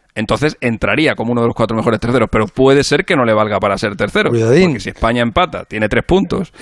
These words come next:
Speaker 1: y
Speaker 2: Y,
Speaker 1: Polonia
Speaker 2: y
Speaker 1: le gana su partido
Speaker 2: eso
Speaker 1: a
Speaker 2: te iba a decir,
Speaker 1: Suecia.
Speaker 2: que siempre que Polonia no gane Suecia.
Speaker 1: Claro, pues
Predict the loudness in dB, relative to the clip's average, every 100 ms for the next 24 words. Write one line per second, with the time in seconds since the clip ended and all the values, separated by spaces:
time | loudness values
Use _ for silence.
0 | -16 -6 -2 0 2 4 4 2 0 0
1 | 0 0 0 0 2 4 4 4 2 4
2 | 4 2 0 -2 -4 -4 -2 0 2 2
3 | 4 4 4 4 4 2 0 0 0 -2
4 | -6 -2 0 0 -2 -2 -2